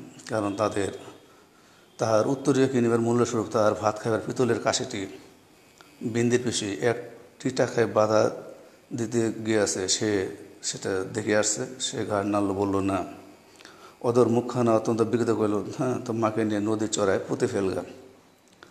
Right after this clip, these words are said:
কার বাবার গাছ তোর বাপ কুড়াল ঠেকাতে যায়?" পাজি হতভাগা নচ্ছার গালি দিল। কাঙালি বলল যে, "সে আমার মায়ের পোতা গাছ এবং আমাদের উঠানে গাছ।" হ্যাঁ,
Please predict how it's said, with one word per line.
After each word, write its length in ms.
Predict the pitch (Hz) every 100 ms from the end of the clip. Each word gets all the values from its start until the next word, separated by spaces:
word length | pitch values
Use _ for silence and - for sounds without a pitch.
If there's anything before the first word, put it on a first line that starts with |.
| - - - _ _ _ _ _
কার 240 | - 113
বাবার 340 | 113 113 110 110
গাছ 380 | 98 104 104 -
তোর 160 | 113
বাপ 220 | 101 101 - - - - -
কুড়াল 560 | - 120 110 107 107 107 - -
ঠেকাতে 340 | - 107 104 95
যায়?" 240 | 101 95 - - - - - - -
পাজি 260 | 107 104
হতভাগা 480 | 98 101 107 101 104
নচ্ছার 380 | 98 95 - 95
গালি 280 | 101 101 101
দিল। 280 | 104 104 110 - - - - _ _ _ _ _ _
কাঙালি 320 | 127 117 107
বলল 320 | 98 98 101
যে, 140 | 95 98
"সে 380 | - 101 95 - -
আমার 160 | 104 95
মায়ের 260 | 98 98 -
পোতা 220 | 104 104
গাছ 260 | 95 92 98
এবং 180 | 104
আমাদের 360 | 95 101 92 98
উঠানে 360 | 92 104 95 92
গাছ।" 440 | 92 90 - -
হ্যাঁ, 240 | 117 127